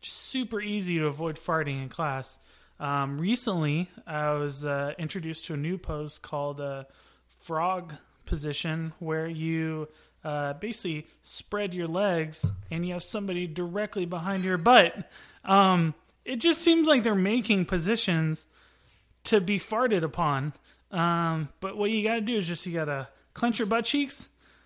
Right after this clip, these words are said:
and you just gotta not fart on the person behind you, and you just leave, you know, take a nice break, you fart, and you come back. Super easy. Learn from these lessons, and, uh, you move on.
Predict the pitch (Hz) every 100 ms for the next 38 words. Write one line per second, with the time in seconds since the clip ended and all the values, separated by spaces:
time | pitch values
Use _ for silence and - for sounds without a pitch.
0 | _ - 160 165 147 170 147 160 156 185
1 | 190 196 190 202 196 190 160 185 196 214
2 | 262 269 _ _ _ _ _ _ - 202
3 | 208 202 202 220 220 226 320 208 - -
4 | - 165 160 190 - 170 156 160 - 196
5 | 254 - - _ _ - - 196 220 -
6 | 214 208 247 233 294 190 - - _ _
7 | _ - - - 185 185 208 196 196 214
8 | 233 254 - _ _ - _ - 160 156
9 | 160 180 202 247 - _ _ _ - 175
10 | 165 170 160 175 190 - 233 240 - _
11 | - _ _ _ - 165 170 180 185 185
12 | 185 202 220 226 254 165